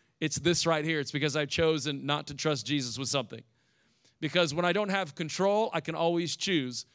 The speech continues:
trusting Jesus. And, and if I can pass to you for a moment, I'm willing to bet most of the time when you're not at God's peace, when you're not living in God's peace, it's because you've chosen to pick up the problem and simply not trust Jesus.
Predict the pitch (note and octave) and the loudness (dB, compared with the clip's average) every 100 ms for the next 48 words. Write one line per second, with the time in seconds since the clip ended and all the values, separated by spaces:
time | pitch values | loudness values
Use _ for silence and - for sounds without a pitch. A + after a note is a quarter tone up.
0 | _ - - E3 - D3 C3+ C#3 _ _ | _ -4 2 2 2 -4 -6 -10 _ _
1 | - A#2+ D#3 A#2 A#2 - _ _ _ - | -8 0 2 2 -4 -10 _ _ _ -14
2 | - D#3 D#3+ D#3+ D3+ F3 E3 D3 D#3 E3+ | -2 0 2 -2 0 -2 -2 -6 -4 -4
3 | E3 - F3+ - F3 E3 F3+ F#3+ - D#3+ | -4 -2 -4 0 -2 2 0 0 0 2
4 | E3+ F3+ F3+ D#3+ D3 E3 F#3+ _ _ _ | 4 2 2 -2 0 0 0 _ _ _
5 | - C#3+ F3 F#3 - F3 E3+ F3 F3+ F#3 | -8 4 4 4 0 -4 -4 -4 -4 -4
6 | D3 C#3 E3+ E3+ E3+ E3+ E3 D#3 D3+ D#3 | -4 -2 -2 0 -2 -2 -4 -4 -2 0
7 | E3 D#3 - F3 - D3+ D3 D3+ D#3+ D#3 | 0 -2 -6 -6 -4 0 0 2 0 0
8 | D#3 D3+ F3 F3+ - _ _ D3 - D3+ | -2 -2 -2 -4 -4 _ _ -10 -4 -4
9 | D3 E3+ D3+ D3 C#3 E3+ D#3+ D3 C3 - | 0 -2 -2 -6 -4 -2 -2 -4 -6 -4
10 | E3 E3+ D#3 C#3 D#3 E3 F3+ G#3+ G#3 - | -4 -4 -6 -2 0 0 -2 -6 -8 -14
11 | _ D3+ C#3 - E3+ D#3 D#3 - C3 C#3 | _ -6 -4 -2 -2 -2 -4 -4 -4 0
12 | C#3+ C#3+ - - C#3 A#2+ A2+ C#3 A2+ C3+ | 0 -2 -8 0 0 0 -4 -4 -4 -10
13 | - | -16